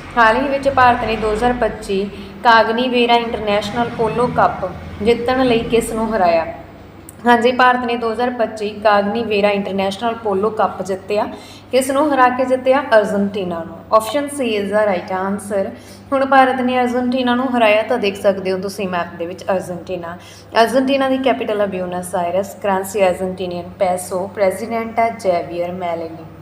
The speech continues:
ਨੈਕਸਟ ਹੈ ਕਿਸ ਰਾਜ ਨੇ ਹਾਲ ਹੀ ਵਿੱਚ ਭਾਰਤ ਦੀ ਪਹਿਲੀ ਕਬਾਇਲੀ ਜੀਨੋਮ ਸੀਕੁਐਂਸਿੰਗ ਪਹਿਲ ਕਦਮੀ ਸ਼ੁਰੂ ਕੀਤੀ?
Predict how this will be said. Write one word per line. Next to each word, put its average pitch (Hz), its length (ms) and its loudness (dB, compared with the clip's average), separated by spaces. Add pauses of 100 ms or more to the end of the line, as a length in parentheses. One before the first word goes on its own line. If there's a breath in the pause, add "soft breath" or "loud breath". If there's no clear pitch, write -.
(920 loud breath)
ਨੈਕਸਟ 226 420 0
ਹੈ 262 60 2
ਕਿਸ 269 400 2
ਰਾਜ 233 300 6
ਨੇ 220 280 -2
ਹਾਲ 208 280 2
ਹੀ 226 160 -2
ਵਿੱਚ 214 240 -6
ਭਾਰਤ 202 420 2
ਦੀ 185 180 -6
ਪਹਿਲੀ 180 280 0 (120)
ਕਬਾਇਲੀ 175 500 2
ਜੀਨੋਮ 180 640 -2
ਸੀਕੁਐਂਸਿੰਗ 240 720 -4
ਪਹਿਲ 202 220 4
ਕਦਮੀ 180 380 0
ਸ਼ੁਰੂ 180 280 -4
ਕੀਤੀ? 185 420 -4